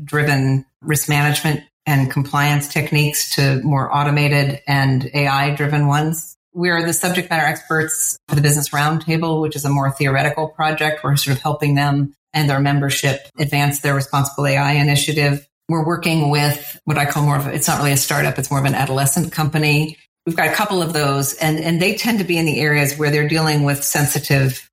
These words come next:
or what I call sort of the intimate applications, right? It's, it's your healthcare, financial world, your dating life. So we work with those kinds of companies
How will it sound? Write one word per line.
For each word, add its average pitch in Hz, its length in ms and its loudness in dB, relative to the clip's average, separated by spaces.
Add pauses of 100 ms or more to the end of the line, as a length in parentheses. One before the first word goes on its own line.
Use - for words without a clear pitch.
or 151 120 -6
what 143 100 0
I 143 60 0
call 135 160 -4
sort 143 140 0
of 131 60 2
the 139 120 2
intimate 139 320 0
applications, 131 680 -2
right? 127 160 0
It's, 131 240 -2
it's - 400 -2
your 147 160 0
healthcare, 143 840 -2
financial 143 580 2
world, 139 360 0
your 135 120 2
dating 135 360 2
life. 131 420 -2 (180)
So - 160 -2
we 180 140 0
work 180 260 -2
with 156 140 -4
those 151 200 0
kinds 156 300 0
of 135 80 -4
companies 131 800 0